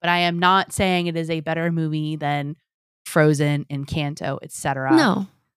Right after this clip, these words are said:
Speaker 1: If Encanto wasn't put out at the very end of covid, it would have performed, it would have way outperformed what it did.
Speaker 2: Yeah.
Speaker 1: The only reason that Elemental has technically outperformed Encanto at this point is because of when it came out due to the
Speaker 2: We're
Speaker 1: pandemic.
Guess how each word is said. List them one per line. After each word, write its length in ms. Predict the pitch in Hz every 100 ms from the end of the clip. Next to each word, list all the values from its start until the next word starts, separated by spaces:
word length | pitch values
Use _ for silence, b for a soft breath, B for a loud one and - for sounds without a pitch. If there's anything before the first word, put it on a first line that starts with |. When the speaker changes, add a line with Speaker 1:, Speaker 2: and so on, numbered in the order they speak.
| -
Speaker 1:
If 180 | 170 -
Encanto 560 | 190 185 196 202 214 175
wasn't 360 | 185 190 185
put 160 | - 196
out 500 | 165 170 160 - - - -
at 100 | 165
the 80 | 170
very 360 | 165 165 165
end 180 | 160 160
of 120 | 156
covid, 300 | - 151 147
it 120 | 156 160
would 140 | 165
have 200 | 165 -
performed, 540 | 175 165 160 160 151 147
it 60 | 196
would 120 | 180
have 140 | 156
way 400 | 160 170 196 185
outperformed 600 | - 165 - 165 160 147 139
what 120 | 139
it 120 | 71
did. 200 | - - _ _ _ _ _ -
Speaker 2:
Yeah. 180 | 190 175
Speaker 1:
The 140 | 196 196
only 200 | 196 202
reason 360 | 196 185 180
that 220 | 175 170 - _ _ 185
Elemental 420 | 185 185 180 190
has 180 | 175 -
technically 400 | 170 170 175 165
outperformed 500 | 160 - 170 165 156
Encanto 400 | 156 175 156 160
at 80 | 156
this 120 | -
point 280 | - 156 160
is 100 | -
because 380 | 170 - 160
of 120 | 165 156
when 180 | 160 156
it 100 | -
came 240 | 160 147
out 260 | 156 135 - _ _ _ _ -
due 120 | 160
to 60 | 143
the 60 | -
Speaker 2:
We're 60 | 208
Speaker 1:
pandemic. 300 | 185 -